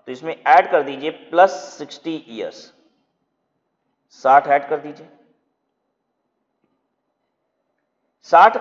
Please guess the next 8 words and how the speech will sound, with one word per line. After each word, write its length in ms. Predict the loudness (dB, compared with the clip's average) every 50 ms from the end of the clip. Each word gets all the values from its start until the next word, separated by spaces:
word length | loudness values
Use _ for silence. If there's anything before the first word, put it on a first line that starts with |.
| -2 2
ऐड 220 | 2 2 2 4 2
करेंगे 360 | 2 2 2 -2 -4 -6 -6
तो 120 | -6 -6
ये 120 | -4 -2 0
आएगा 300 | 0 0 0 0 0 0
वन 480 | 0 -2 -2 0 2 2 2 0 -2 -8 -14 -16
फ़ोर 460 | -6 0 2 2 2 2 0 -4 -10 -16 -20 -20 -20 -20 _ _ _ _ _ _ _ _ _ _ _ _ _ _ _ _ _ _ _ _ _ _ _ _ _ _ _ _ _ -6
टू 260 | -4 -2 -2 -2 -2